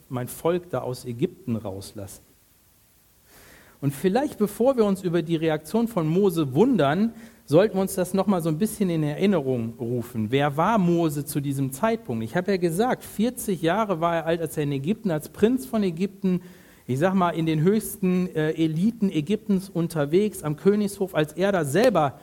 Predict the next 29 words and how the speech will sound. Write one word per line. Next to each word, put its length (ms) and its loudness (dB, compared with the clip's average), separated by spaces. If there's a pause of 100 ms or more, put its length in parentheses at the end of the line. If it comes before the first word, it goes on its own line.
(200)
loslegte, 840 0
da 140 0
war 80 4
er 60 0
vierzig. 560 -2 (400)
Er 120 -2
hat 160 -2
jemanden 280 0
umgebracht, 420 2
musste 300 -4
fliehen. 420 0 (340)
Und 120 2
er 140 4
war 120 0
vierzig 760 0 (160)
Jahre, 440 4
vierzig 720 -2
weitere 380 2
Jahre 380 0
in 180 0
der 220 0
Wüste 360 4
in 160 2
Midian, 440 4
heutiges 400 0
Saudi-Arabien, 880 2
Sinai-Halbinsel, 920 0
also 280 -2
ziemlich 500 2